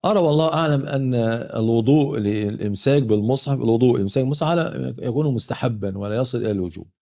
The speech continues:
لا يصل إلى، إلى الوجوب. أرى أن الوضوء للإمساك بالمصحف من المستحبات وليس على الوجوب. فإن كان الإنسان في بيته أو في المسجد فهو في، متوضئ،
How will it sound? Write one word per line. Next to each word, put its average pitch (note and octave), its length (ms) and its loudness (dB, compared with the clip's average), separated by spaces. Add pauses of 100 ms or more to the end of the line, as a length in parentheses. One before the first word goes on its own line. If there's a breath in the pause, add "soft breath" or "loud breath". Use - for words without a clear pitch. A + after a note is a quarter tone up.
(400)
لا G2 180 0
يصل B2 200 2
إلى، C3+ 500 2 (200)
إلى B2 440 4
الوجوب. G2 460 2 (160)
أرى B2 400 0 (680)
أن A#2+ 260 0
الوضوء G#2+ 880 2
للإمساك G2 760 -2
بالمصحف G2+ 600 -4
من A#2+ 120 -4
المستحبات C3+ 960 -2 (480)
وليس C#3 360 4
على B2+ 200 2
الوجوب. G2+ 340 2
فإن B3+ 240 -2
كان C4 220 0
الإنسان F3 520 -2
في C3+ 180 -2
بيته A#2 680 0
أو A#2 180 0
في A#2 140 -4
المسجد G#2+ 840 0
فهو B3 540 -6
في، - 260 -8
متوضئ، F#3 480 -2